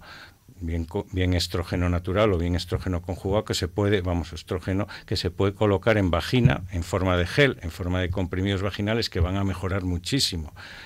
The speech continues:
el trofismo vaginal, y además tenemos una serie de hidratantes vaginales que van a mejorar mucho la elasticidad de, de la vagina. Yo siempre le digo a las mujeres que vienen a la consulta que igual que se dan hidratante corporal,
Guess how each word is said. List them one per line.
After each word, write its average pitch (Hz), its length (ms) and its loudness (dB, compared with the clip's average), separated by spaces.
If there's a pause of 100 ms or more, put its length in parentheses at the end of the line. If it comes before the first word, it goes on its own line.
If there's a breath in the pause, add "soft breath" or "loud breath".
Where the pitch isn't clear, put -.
el 85 180 -2
trofismo 92 540 0
vaginal, 117 480 2 (280 loud breath)
y 113 180 4
además 101 800 4
tenemos 95 440 -2
una 98 160 0
serie 101 320 0
de 90 120 0
hidratantes 87 840 -2
vaginales 113 760 0 (280 loud breath)
que 92 120 -2
van 85 200 0
a 90 60 2
mejorar 90 480 -2
mucho 87 300 -2
la 101 140 2
elasticidad 85 1000 -4 (420 loud breath)
de, 76 640 -6
de 80 200 -8
la 73 120 -6
vagina. 76 420 -6
Yo 87 100 -4
siempre 113 240 0
le 110 100 4
digo 107 160 4
a 104 40 2
las 95 140 0
mujeres 98 340 -4
que 98 100 0
vienen 95 200 2
a 92 60 0
la 85 100 0
consulta 104 600 -4 (540 loud breath)
que 87 100 -6
igual 87 180 0
que - 100 -4
se - 120 0
dan 113 300 0
hidratante 80 580 -4
corporal, 95 640 2